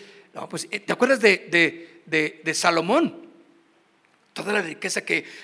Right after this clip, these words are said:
venían a ver, queríamos ver cómo está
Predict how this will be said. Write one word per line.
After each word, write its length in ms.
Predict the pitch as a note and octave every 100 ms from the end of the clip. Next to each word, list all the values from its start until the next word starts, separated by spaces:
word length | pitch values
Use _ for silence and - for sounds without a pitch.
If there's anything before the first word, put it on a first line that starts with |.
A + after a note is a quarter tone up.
| -
venían 460 | D#3+ D#3+ F3+ B3 B3
a 60 |
ver, 580 | G#3 B3+ A3+ - - - _ _
queríamos 600 | A#3 F#3 A#3+ D4+ C4+ F3+
ver 340 | G#3+ C#4 G#3+ -
cómo 380 | B3 C#4+ C#4+
está 480 | C4 - A#3+ C4 C4